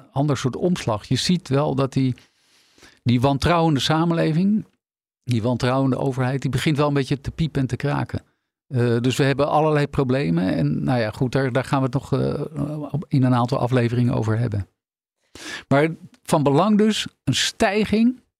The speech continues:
gedurende enkele decennia en een fikse daling. Dus de kans om nu slachtoffer te worden van criminaliteit,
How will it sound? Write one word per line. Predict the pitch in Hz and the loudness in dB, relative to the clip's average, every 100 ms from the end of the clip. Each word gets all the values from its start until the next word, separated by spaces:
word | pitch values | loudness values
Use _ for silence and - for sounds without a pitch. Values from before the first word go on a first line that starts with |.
| _ _ _ _ _ _ _ | _ _ _ _ _ _ _
gedurende | - 139 185 160 131 - | -4 0 2 2 0 0
enkele | 202 190 147 | 0 0 0
decennia | 120 117 160 185 220 214 | 0 0 0 0 0 0
en | 156 143 | 0 0
een | 135 | -2
fikse | - - 285 - 127 | -6 -4 -2 -2 0
daling. | 127 104 98 113 | 0 0 0 0
Dus | 127 | 0
de | 131 - | -4 -2
kans | 190 180 - | -2 0 -2
om | 143 127 135 | 0 0 2
nu | 120 | 0
slachtoffer | - 180 - 127 123 | 0 -2 -2 -4 -2
te | 117 | 0
worden | 117 107 | 0 0
van | 107 | -2
criminaliteit, | 104 127 107 104 110 - 71 180 | 0 0 0 0 -2 -4 -4 -8